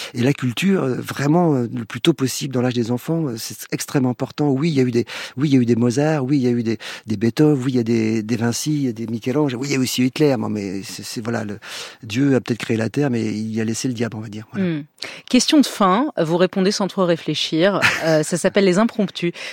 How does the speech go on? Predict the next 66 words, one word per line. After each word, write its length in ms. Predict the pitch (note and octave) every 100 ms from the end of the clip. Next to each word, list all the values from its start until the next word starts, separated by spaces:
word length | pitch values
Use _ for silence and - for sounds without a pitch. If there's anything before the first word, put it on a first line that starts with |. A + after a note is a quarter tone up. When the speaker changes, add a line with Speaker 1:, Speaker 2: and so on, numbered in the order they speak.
| -
Speaker 2:
Votre 220 | F#3+ - G#3+
film 220 | - A#3+
est 60 |
dédié 420 | F3+ F3+ F3 A3+ C4
à 120 | D#3
Bertrand 260 | F3+ - G#3+
Tavernier, 460 | G3 F3 F3 F3+
Jean-Paul 300 | G3+ F3+ F3+
Bel-, 180 | D#3+ F3 -
Jean-Paul 340 | G#3 G3+ G#3
Belmondo 480 | F3+ F3+ F3+ F3 A3
et 80 | F3
Michel 280 | D#3 - F3+
Deville. 240 | D#3 D#3
Pourquoi ? 360 | - E3+ - C#3 - - - - - -
Speaker 1:
Ils 140 | G#2+
ont 40 | G#2+
beaucoup 240 | G#2 -
marqué, 360 | A2+ F#2 - A2+
euh, 320 | A2 G#2 G#2 F#2
à 60 |
la 100 | A2+
fois 300 | - B2 A#2+ A2+
mon 380 | A2+ A2+ A#2
affectif, 560 | A2 - G2 C3+ C#3 -
euh, 220 | A2 A2
ma 100 | A2
culture 300 | A2 G#2+ -
de 60 | A2+
cinéma, 480 | - G#2+ G#2+ C3 A#2
et 60 |
puis 120 | A2 A2
ils 60 |
sont 160 | F#2+ G#2+
partis 260 | G#2 E2+ B2
tous 120 | A2+
les 80 | A2+
trois, 180 | C3 A#2
donc 160 | G#2+
je 80 | A2+
me 80 | G#2+
devais 280 | A2 A#2 A2+
de 80 |
leur 120 | A2+ A2
rendre 180 | A2+
hommage. 260 | A2+ B2+ - - - -
Quand 100 | A#2+
il 40 |
y 20 | A2
aura 100 | A2+
marqué 260 | G#2 -
à 60 | A2+
moi, 160 | A#2 C3
euh, 240 | A#2 A2
vous 420 | G#2 - - -
comprendrez 360 | - - A2+ B2+
que 60 |
ça 80 | -
serait 140 | - A#2+
moi 120 | B2
qui 100 | -
serais 140 | A#2+
parti. 260 | A2+ - - - - -
<laughs> 320 | - - -
Je 140 | D3+ -
compte 160 | B2+